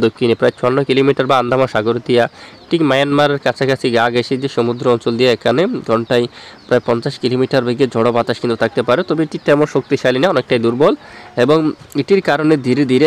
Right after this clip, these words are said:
এখানে কিছুটা এই যে দমকা ঝড়ো বাতাস সেখান দিয়ে প্রবেশ করতে পারে। এবং আগামী চব্বিশ পঁচিশ সেপ্টেম্বর থেকে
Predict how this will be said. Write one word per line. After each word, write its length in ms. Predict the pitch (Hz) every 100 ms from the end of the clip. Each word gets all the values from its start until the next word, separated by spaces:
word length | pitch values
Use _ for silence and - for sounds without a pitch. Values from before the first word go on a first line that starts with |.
| 143
এখানে 240 | 143 135 135
কিছুটা 280 | - 131 180 160
এই 40 |
যে 60 | 135 120
দমকা 260 | 123 123 123
ঝড়ো 160 | 120 123
বাতাস 200 | 120 208 -
সেখান 220 | 120 131 127
দিয়ে 140 | 127 123
প্রবেশ 220 | 117 127 -
করতে 180 | 117 - 131
পারে। 180 | 139 165 - - - - 120
এবং 140 | 135 139 - 123
আগামী 240 | 135 160 156
চব্বিশ 260 | 147 147 165
পঁচিশ 240 | 143 139 151
সেপ্টেম্বর 320 | 143 - 139 139
থেকে 140 | 147